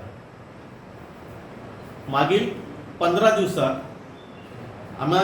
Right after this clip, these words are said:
जिल्ह्यातील सर्व आम्ही संघटनांनी ग्रामसेवकांशी बोललो, त्यांच्या संघटनेच्या पदाधिकाऱ्यांशी बोललो, मुख्य कार्यकारी अधिकाऱ्यांशी बोललो, उपमुख्य कार्यकारी अधिकाऱ्यांशी बोललो की याच्यामध्ये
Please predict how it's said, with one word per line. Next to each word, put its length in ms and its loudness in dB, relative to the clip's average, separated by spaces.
जिल्ह्यातील 520 4
सर्व 320 4
आम्ही 240 8
संघटनांनी 640 2
ग्रामसेवकांशी 760 4
बोललो, 320 4
त्यांच्या 260 0
संघटनेच्या 640 4
पदाधिकाऱ्यांशी 720 6
बोललो, 360 2
मुख्य 300 2
कार्यकारी 440 6
अधिकाऱ्यांशी 480 4
बोललो, 300 2
उपमुख्य 480 0
कार्यकारी 500 4
अधिकाऱ्यांशी 560 4
बोललो 360 2
की 60 6
याच्यामध्ये 520 6